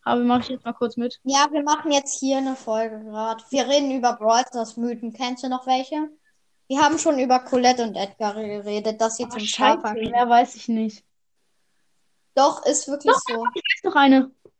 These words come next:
Speaker 2: Was?
Speaker 1: Ich weiß noch eine von Byron.
Speaker 2: Und ja?
Speaker 1: Dass er noch kein Heilmittel gefunden hat. Für das Wort Quacksalber.
Speaker 2: Ah.
Speaker 1: Kennt ihr die schon?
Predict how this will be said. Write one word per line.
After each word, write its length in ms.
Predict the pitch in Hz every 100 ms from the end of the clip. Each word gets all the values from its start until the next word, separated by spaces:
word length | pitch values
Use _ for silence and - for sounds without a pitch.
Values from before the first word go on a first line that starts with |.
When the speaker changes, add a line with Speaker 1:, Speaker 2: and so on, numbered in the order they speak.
| _ _ _ _ _ _ _ _ _
Speaker 2:
Was? 400 | 262 392 - - _ _
Speaker 1:
Ich 160 | 262 233
weiß 200 | 330 370
noch 160 | 302
eine 260 | 277 277 269
von 200 | 285 262
Byron. 600 | 247 254 285 247 233 226 _ _ - - _ _ _ _ _ - -
Speaker 2:
Und 300 | - 247 233
ja? 420 | 240 214 240 330 - _ _ _ _ _ _ _ _ _
Speaker 1:
Dass 160 | 226 226
er 80 | 269
noch 160 | 269
kein 280 | 269 262 247
Heilmittel 520 | 233 302 277 226 226
gefunden 500 | 233 - 233 226 220
hat. 260 | 208 208 - _ _ _ _ _ _ _ _ _ _ _ _ _
Für 120 | 226
das 180 | 220 226
Wort 180 | 220 -
Quacksalber. 880 | - 233 - 190 190 196 190 196 _ _ _ _ _ _ _ _ _ _ _ _ _ _ _ _ _ - _
Speaker 2:
Ah. 380 | 220 277 240 202 _ _
Speaker 1:
Kennt 180 | 277 302
ihr 60 |
die 120 | 320
schon? 220 | 339 381